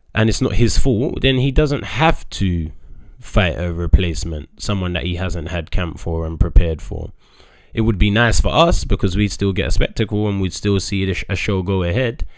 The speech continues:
But from a fighter's perspective and from someone who prepares diligently in camp for an individual and preparing for what you're preparing for, I shouldn't have to say, "Yeah, fine, I'm just gonna fight this guy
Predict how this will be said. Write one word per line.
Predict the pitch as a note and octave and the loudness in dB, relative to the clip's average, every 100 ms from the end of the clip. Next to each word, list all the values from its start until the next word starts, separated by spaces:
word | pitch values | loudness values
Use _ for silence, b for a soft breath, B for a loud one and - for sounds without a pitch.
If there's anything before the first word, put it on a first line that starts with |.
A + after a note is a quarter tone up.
| b b - | b b -8
But | G2+ | -8
from | - A2 | -4 -2
a | F#2+ | -2
fighter's | - A#2+ G2 G2 | 0 0 0 0
perspective | - - F#2 - - G#2 C3 | 0 -4 -4 -6 -4 -4 -4
and | F#2+ | -6
from | G#2 F#2 | -6 -4
someone | F#2+ G2 F#2 | -4 -4 -4
who | F#2+ | 2
prepares | - - G2 F#2+ F2 | 2 6 4 4 -2
diligently | G2+ F#2 F2 F2+ E2+ | -4 -4 -4 -6 -6
in | F2 E2 | -6 -4
camp | F2+ F2 - | -4 -6 -6
for | F2 | -6
an | E2+ | -4
individual | F2 E2 F2 D#2 E2 F2 D3 b b b b b - | -4 -4 -6 -4 -6 -6 -10 b b b b b -4
and | F2 F2 E2 - - | -2 0 -4 4 6
preparing | - G2+ F2+ F2 | 6 4 2 0
for | - | 0
what | - | 0
you're | E2 | -2
preparing | - G2 G2+ E2 | 0 -2 -2 -4
for, | E2 F#2 - | -4 -4 -2
I | A2 | -2
shouldn't | A2+ - F#2+ F2+ - | -2 -6 -10 -10 -12
have | G2 G#2 | -10 -10
to | - E2 | -10 -10
say, | E2 | -8
"Yeah, | E2+ E2+ D#2+ | -6 -6 -6
fine, | - F#2 E2+ D#2+ D2+ | -6 -6 -6 -8 -12
I'm | D#2+ D#2+ | -12 -10
just | D#2+ | -10
gonna | E2 D#2+ | -8 -8
fight | - D#2 - | -6 -8 -8
this | E2 - | -10 -10
guy | - - | -12 -14